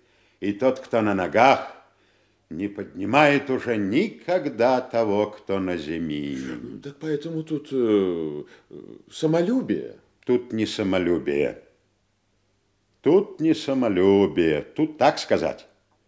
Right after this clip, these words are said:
Speaker 1: себялюбие. Тут себя любит отменно. О себе одном беспокоятся, об одном настоящем часе суетятся. Ты не поверишь, я видел там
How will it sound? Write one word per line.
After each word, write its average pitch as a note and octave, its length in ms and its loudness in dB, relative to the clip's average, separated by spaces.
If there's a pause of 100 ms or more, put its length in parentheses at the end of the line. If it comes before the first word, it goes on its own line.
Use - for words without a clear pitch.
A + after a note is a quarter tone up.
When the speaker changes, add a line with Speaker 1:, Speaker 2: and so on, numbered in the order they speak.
(220)
Speaker 1:
себялюбие. - 1900 -4 (560)
Тут G2+ 200 0
себя - 500 -2
любит F2 420 -4
отменно. A#1+ 760 -12 (320)
О G2 100 -4
себе G2+ 380 2
одном F2 480 -2
беспокоятся, A2+ 1120 -2 (240)
об E2 180 -4
одном C#3+ 560 2
настоящем G#2 1000 -2
часе E2+ 600 -2 (160)
суетятся. D#2 920 -4 (160)
Ты G#2 120 4
не A2+ 100 4
поверишь, G#2+ 640 4 (680)
я A#2+ 240 0
видел D3 280 6
там C#3 180 4